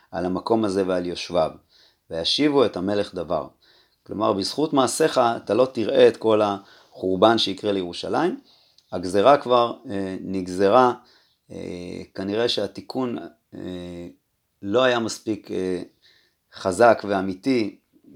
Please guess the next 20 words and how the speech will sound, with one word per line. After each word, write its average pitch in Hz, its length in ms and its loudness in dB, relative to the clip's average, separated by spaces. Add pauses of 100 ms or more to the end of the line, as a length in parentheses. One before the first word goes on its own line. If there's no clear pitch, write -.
כמו 104 180 -10
שגם 101 320 -6
חז"ל 104 300 2
אומרים 110 280 -4
שאנשים 95 1200 -4
היו 107 200 2
בסתר 113 640 2
עדיין 107 400 0 (360)
עובדים 104 380 2
עבודה 101 320 4
זרה. 123 340 4 (500)
אה, 90 440 -8
הקלקול 101 520 -4
של, 107 360 -2
אה, 95 100 -4
מנשה, 98 600 -2 (540)
אה, 95 60 -12 (680)
בגלל 95 440 -4
שהוא 95 240 -6
שפך - 560 0